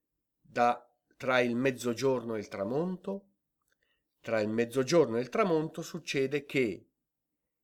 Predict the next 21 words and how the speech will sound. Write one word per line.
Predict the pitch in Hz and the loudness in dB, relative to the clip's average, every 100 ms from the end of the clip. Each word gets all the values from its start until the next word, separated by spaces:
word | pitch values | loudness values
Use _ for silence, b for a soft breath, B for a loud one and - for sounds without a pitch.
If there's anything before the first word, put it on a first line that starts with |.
| _ _ _ _ _ _ _ _ _ | _ _ _ _ _ _ _ _ _
quella | - 185 185 160 | 4 6 6 4
contemplazione | - 135 123 135 123 131 123 - 151 143 110 90 90 95 _ | 4 -2 -2 -4 -4 -6 -8 -8 -2 -2 -2 -6 -12 -18 _
entro | 127 123 123 131 | -4 -4 -4 2
l'anima | 147 139 113 107 | 4 4 2 -4
incarnata, | 113 110 185 185 98 80 - 131 143 _ _ | -6 -2 0 0 -4 -10 -12 -12 -14 _ _
quindi | - 113 98 | -6 -4 0
entro | 113 131 123 107 | 0 0 -2 -6
la | 107 | -6
cavità, | - 151 202 - 90 92 _ _ _ _ _ _ _ _ _ _ - | -2 -2 -4 -8 -10 -12 _ _ _ _ _ _ _ _ _ _ -18
viene | 127 165 151 147 151 147 - _ _ _ _ _ _ _ | -2 6 6 6 2 -2 -12 _ _ _ _ _ _ _
gestita, | 127 156 170 - 107 92 - 98 98 _ _ _ _ | -6 -4 -2 -6 -8 -8 -10 -12 -12 _ _ _ _
diciamo | 123 - 151 156 | -12 -2 -2 -2
così | 156 156 180 | -4 -4 -4
che | - 151 | 2 4
è | |
in | 151 151 147 | 4 0 0
gestazione, | 160 175 - - 160 - - 90 78 - - _ _ _ _ _ _ | 0 0 -4 -8 -8 -8 -8 -10 -12 -18 -20 _ _ _ _ _ _
come | - 151 160 | -2 0 2
in | 165 | 2
una | 175 | 2
incubatrice. | 165 165 - 170 160 156 113 92 - 104 95 | 2 0 -2 -4 -4 -4 -8 -12 -12 -14 -16